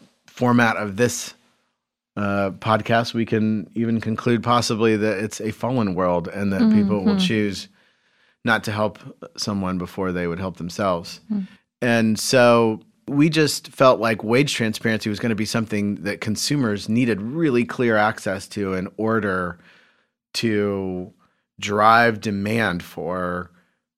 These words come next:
Speaker 1: paying people well.
Speaker 2: Mm-hmm.
Speaker 1: And so if we can create a really cool marketing piece, uh, like a nutritional label that's on every single product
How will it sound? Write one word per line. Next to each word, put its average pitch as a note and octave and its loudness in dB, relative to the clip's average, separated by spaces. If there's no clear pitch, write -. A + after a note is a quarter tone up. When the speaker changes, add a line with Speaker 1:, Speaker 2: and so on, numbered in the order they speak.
Speaker 1:
paying F#2+ -4
people G2 -8
well. G2+ 2
Speaker 2:
Mm-hmm. G#3+ 2
Speaker 1:
And - 2
so A2+ 4
if G#2+ -2
we C3+ 0
can B2 -4
create B2+ 0
a A2+ 2
really A#2+ 0
cool C3+ 0
marketing B2 2
piece, D3+ -4
uh, G#2+ -4
like A2 -4
a A2+ -2
nutritional C3 -2
label C#3 0
that's G#2+ -6
on G#2 -4
every A#2 -2
single A#2+ -4
product B2+ -4